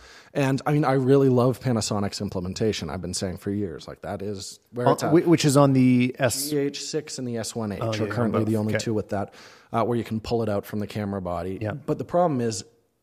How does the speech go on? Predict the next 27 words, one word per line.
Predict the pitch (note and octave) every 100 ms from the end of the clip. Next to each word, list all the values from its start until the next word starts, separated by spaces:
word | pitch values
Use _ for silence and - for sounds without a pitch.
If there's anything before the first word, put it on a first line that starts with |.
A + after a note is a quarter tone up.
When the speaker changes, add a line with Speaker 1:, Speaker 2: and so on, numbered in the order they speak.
| _ _
Speaker 1:
if | E3 C#3
you're | C3+
wearing | C3+ A#2
gloves, | A#2 C#3+ A#2+
like, | G#2+ G#2+
it's | - -
kind | - F#3
of | C#3
a | G2
tight, | - - G#2+ G2+ -
tiny, | - G#2+ G#2
the | A#2+ A#2
Sony, | E3 B3+ G3+
you | B2+
just, | C3 -
like, | A#2+ - _
pull | - C3
back. | A#2 A2+
It |
Speaker 2:
Mm, | -
Speaker 1:
feels | G#2 D3
Speaker 2:
mm-hmm. | -
Speaker 1:
completely | C3 - D#3 D3
natural, | C3 A2+ G#2 - G#2+ G#2+
and | G#2+ G#2 G#2 F#2+ -
yeah, | B2+ - -
it | G#2